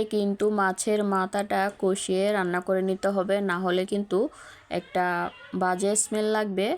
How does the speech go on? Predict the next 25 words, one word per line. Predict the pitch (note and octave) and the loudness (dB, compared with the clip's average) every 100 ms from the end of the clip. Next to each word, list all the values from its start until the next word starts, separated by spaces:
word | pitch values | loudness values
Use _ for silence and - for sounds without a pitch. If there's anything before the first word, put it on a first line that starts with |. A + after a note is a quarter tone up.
| - - - _ _ _ _ _ _ _ _ _ _ - - - - - - _ | -6 -20 -20 _ _ _ _ _ _ _ _ _ _ -20 -20 -20 -20 -20 -20 _
এভাবে | G#3 A#3 B3 | 0 2 2
যদি | B3+ A#3+ A#3+ | 2 0 -2
ভালো | A#3 A3+ A3+ | 0 0 2
করে | A#3 A#3 A#3 | 2 2 2
কষিয়ে | G3 G3 G#3+ | 0 2 0
নেওয়া | G#3+ G#3+ | 0 0
হয়, | A3 A#3+ B3+ C4 | 0 2 0 0
তাহলে | G3 G3+ G3+ | -2 0 0
কিন্তু | G3+ G#3 G#3 | 0 0 0
কোনো | G#3+ F#3+ F#3+ G3+ | 2 2 2 2
রকম | G3+ G#3+ G#3 A#3+ B3+ | 2 0 -2 -4 -4
মাছের | F#3 F3 - G3+ G3 | -2 -2 -2 -2 -2
গন্ধ | F#3 F3+ F3 F3+ G3 | -2 -2 -2 -2 -2
থাকবে | A3 G#3 A3 G#3+ | -2 -2 -2 -2
না, | G#3 D4+ - - - | -2 -4 -12 -20 -18
সুন্দর | - G#3+ G3+ G3+ | -4 -2 2 2
একটা | G3+ G3+ | 0 -2
ফ্লেভার | G3 F#3 F3+ F3+ G3 | -4 0 0 0 0
হবে, | G#3 G3 G#3+ F#4 - _ _ - | 0 0 0 -2 -6 _ _ -10
খেতেও | - G#3 G3+ G#3 | -4 0 0 0
কিন্তু | G#3+ G#3 A#3+ - | 0 0 -2 -2
চমৎকার | A3 G3 F#3 - F3+ | -2 0 -2 0 0
মজা | F3+ F3 F3+ | 2 0 0
হয়ে | G3+ G3+ | 2 0
থাকে। | - G#3+ - | -2 -4 -2